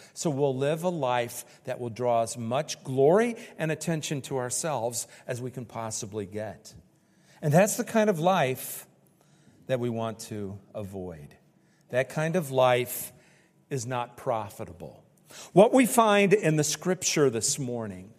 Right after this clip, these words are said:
are two approaches to life. One is a life that is lived in service to God and in service to others.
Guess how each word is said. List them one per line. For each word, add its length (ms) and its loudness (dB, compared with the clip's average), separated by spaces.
are 100 4
two 200 4
approaches 840 4
to 120 -8
life. 600 -8
One 240 8
is 100 2
a 60 8
life 400 6
that 160 6
is 160 -2
lived 420 4
in 100 -6
service 440 2
to 100 -4
God 480 4
and 160 -2
in 120 -6
service 520 0
to 160 2
others. 540 0